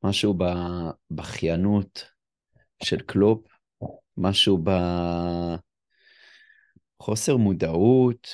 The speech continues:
של האוהדים ובפטרוניות שלהם בפיד,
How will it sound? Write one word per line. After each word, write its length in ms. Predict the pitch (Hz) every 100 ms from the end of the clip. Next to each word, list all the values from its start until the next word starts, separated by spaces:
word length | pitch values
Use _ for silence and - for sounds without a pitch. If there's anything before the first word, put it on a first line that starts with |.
| -
של 280 | - 98 98
האוהדים 680 | 90 87 85 95 113 120 107
ובפטרוניות 1700 | 95 85 90 87 87 87 85 85 82 - 90 - 90 85 85 101 110
שלהם 500 | - 117 120 120 101
בפיד, 580 | 87 - - 113 135